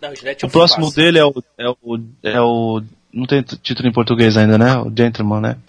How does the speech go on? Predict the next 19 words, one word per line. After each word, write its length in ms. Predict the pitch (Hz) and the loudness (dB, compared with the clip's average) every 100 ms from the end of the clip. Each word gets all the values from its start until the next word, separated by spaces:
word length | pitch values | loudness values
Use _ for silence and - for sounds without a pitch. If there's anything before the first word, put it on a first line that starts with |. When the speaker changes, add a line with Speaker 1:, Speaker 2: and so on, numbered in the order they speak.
| _ | _
Speaker 1:
Bom, 160 | 170 | -2
Speaker 2:
Que 100 | 156 | 0
é 40 | 113 | -2
com 60 | |
Speaker 1:
é, 40 | 151 | -2
Speaker 2:
o 760 | 147 143 135 _ _ _ _ - | -2 -4 -8 _ _ _ _ 0
Speaker 1:
seguindo 120 | - 113 | 2 4
Speaker 2:
Agora, 180 | 110 107 | 4 4
Speaker 1:
aí, 40 | 110 | 0
Speaker 2:
né? 40 | - _ _ _ | -6 _ _ _
Speaker 1:
seguindo 380 | - - 156 175 | -14 -12 -8 -4
aí, 280 | 170 220 247 _ _ | -2 -2 -6 _ _
tem 160 | 196 233 | -6 -4
aqui 220 | 208 214 | -6 -6
o 240 | 214 190 147 | -4 -4 -6
Night 340 | 165 180 214 | -2 0 0
of 160 | 220 175 | -6 -10
Bald 340 | 147 151 170 156 | -4 -2 -2 -4
Mountain, 560 | 147 160 220 277 254 | -4 -4 -6 -14 -16